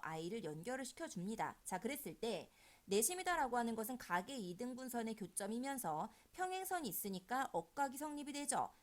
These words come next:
따라서 얘도 동그라미 각이 되고요. 자, 내각의 이등분선 X, X다라고 한다면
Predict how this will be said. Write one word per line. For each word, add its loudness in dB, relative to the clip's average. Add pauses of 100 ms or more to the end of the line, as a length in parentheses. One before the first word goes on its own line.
따라서 0
얘도 0
동그라미 0
각이 -2
되고요. -4 (360)
자, 0
내각의 2
이등분선 -4
X, -4
X다라고 0
한다면 0